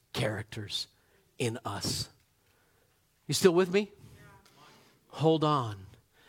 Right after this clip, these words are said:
This is where it gets really encouraging and painful too, right? First of all, Jesus substitutes for the Barabbas in each of us. Who's Barabbas?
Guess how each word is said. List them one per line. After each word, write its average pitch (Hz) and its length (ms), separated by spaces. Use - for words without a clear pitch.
This 147 200
is 110 140
where 117 220
it - 100
gets - 260
really 123 340
encouraging 110 760
and 135 160
painful 120 440
too, 107 260
right? 127 280
First 175 280
of 165 80
all, 165 140
Jesus 170 460
substitutes 165 680
for - 180
the 135 120
Barabbas 127 720
in 117 80
each 107 240
of 113 100
us. - 300
Who's 269 180
Barabbas? 147 680